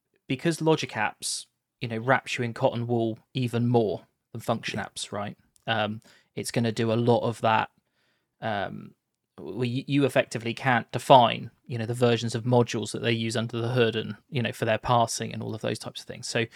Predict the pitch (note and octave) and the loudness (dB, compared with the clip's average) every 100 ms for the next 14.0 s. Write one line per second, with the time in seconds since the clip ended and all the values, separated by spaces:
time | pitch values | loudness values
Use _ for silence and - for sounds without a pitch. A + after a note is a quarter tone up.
0 | - - - - E3 E3 D#3+ C3+ B2+ B2+ | -16 -12 -6 -2 0 2 2 2 4 4
1 | A#2 - A#2+ A2+ - - C3 A#2+ B2 G#2 | 2 0 0 0 -4 0 2 2 0 -4
2 | - - A#2 A2+ - C#3 A#2+ - A2 - | -6 -4 -4 -4 -4 -4 -4 -8 -4 0
3 | B2 A#2 - A2 G#2+ - A#2+ D3 - _ | 0 -2 -4 -4 -6 -2 0 0 -6 _
4 | _ _ _ A2+ G#2+ G#2+ A#2+ A2+ A2 A2+ | _ _ _ -6 -4 -2 0 0 -2 -6
5 | G#2+ - - A2+ G#2+ A#2 D3 C#3+ C#3 C3+ | -6 -8 -6 -4 -2 2 2 6 8 6
6 | - G#2+ F#2+ A2+ G#2+ G2+ - B2+ A#2 A#2+ | 2 -6 -4 -6 -6 -6 -2 -2 -2 -2
7 | A2+ C#3 B2+ A#2 A2+ A2+ A2 - - - | -2 -2 -4 -4 -2 -2 -6 -6 -6 -4
8 | B2+ C3+ C3+ - A2 G#2 _ - - B2+ | -2 0 0 -2 -4 -6 _ -10 -8 -4
9 | A2 A#2 A#2+ A#2+ A2 B2 A#2 A#2+ - B2 | -4 0 2 4 4 4 0 -2 -2 -2
10 | A#2 - - _ _ - - - C#3 - | -2 -6 -10 _ _ -18 -10 -6 -6 -6
11 | - C#3 - - _ - D3+ - E3 E3+ | -6 -6 -6 -18 _ -6 -6 -2 -4 -2
12 | C#3+ B2 A#2 A2+ - _ _ _ - A#2+ | -2 0 2 0 -8 _ _ _ -10 -8
13 | G#2+ - C3 B2 A2+ C3 - B2 F3 - | -8 -2 2 2 0 -4 -8 -6 -8 -12